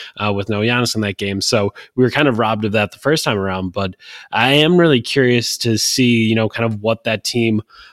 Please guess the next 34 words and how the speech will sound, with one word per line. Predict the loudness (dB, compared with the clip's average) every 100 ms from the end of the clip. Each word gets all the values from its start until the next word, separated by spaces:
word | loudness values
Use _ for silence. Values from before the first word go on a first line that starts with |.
| _
will | -2 0 2
look | 0 0
like | -2 -2 -2 -8
against | -10 -4 -4 -4 -6
the | -8
Bucks, | -4 -4 -4 -4 -8 -10 _ _ _ _ _ -8 -4
because | 0 2
we | 4
don't | 4 4
really | 4 4 2
know. | 2 2
But, | 2 0 -2 -4 -14 -20 -4
um, | 2 2 2 -2 -6 -10 _ _ _ _ _ _ _ -12 2
I |
mean, | 6 6 4
uh, | 0 -8
looming | -2 2 4 6 4
over | 2 2 2
them | 2 2
is | 0 -2 -6 _ _ _ -8
the | -6
possibility | -4 -4 -2 -2 0 0
of | -2
Kawhi | -2 0 2
leaving. | 0 0 -6 -12 _ -6
Uh, | -2 -2 -2 -6
I | -6 -4 -2 0
mean, | 2 2
<laughs> |
I | 0 0 0 0
think | 4 2 4
Masai | 2 2 2 2 2
will | 2
do | 2 4 4 2